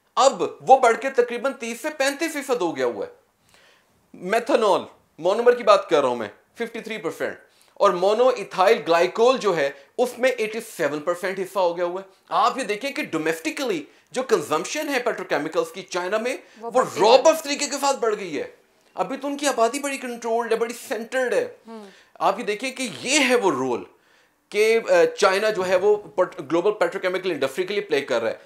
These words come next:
Speaker 1: यानी कि दुनिया का सबसे बड़ा नेट इंपोर्टर है। अब चाइना क्या करने जा रहा है? चाइना जा रहा है सेल्फ सफिशिएंसी की तरफ।
Speaker 2: सेल्फ सफिशिएंसी की तो हम बात करेंगे बाद में, लेकिन पहले मैं आपसे एक सवाल पूछना चाह रही हूँ कि ये जो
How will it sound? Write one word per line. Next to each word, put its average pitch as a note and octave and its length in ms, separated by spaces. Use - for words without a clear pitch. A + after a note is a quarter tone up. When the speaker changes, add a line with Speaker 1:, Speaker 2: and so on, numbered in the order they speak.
Speaker 1:
यानी E3+ 260
कि F3 100
दुनिया E3+ 400
का G#3+ 200
सबसे G#3+ 1080
बड़ा G3+ 380
नेट G3 500
इंपोर्टर A3+ 680
है। F#2 200
अब A#3+ 140
चाइना B3 280
क्या A#3 140
करने F3+ 260
जा A#2 140
रहा G2 100
है? G2 100
चाइना F3+ 340
जा C#3+ 220
रहा D3+ 220
है F#3 160
सेल्फ F#3 500
सफिशिएंसी D3 760
की C3 120
तरफ। F#2 280
Speaker 2:
सेल्फ E4+ 220
सफिशिएंसी F4 500
की E4+ 100
तो F4 100
हम C#4+ 220
बात A3+ 300
करेंगे C4+ 360
बाद G#3 280
में, C4 140
लेकिन B3+ 220
पहले B3+ 260
मैं C#4 120
आपसे A#3+ 220
एक B3 100
सवाल G#3+ 260
पूछना A3+ 340
चाह G#3 220
रही G#3 120
हूँ A3+ 120
कि B3 80
ये A#3 200
जो A#3+ 240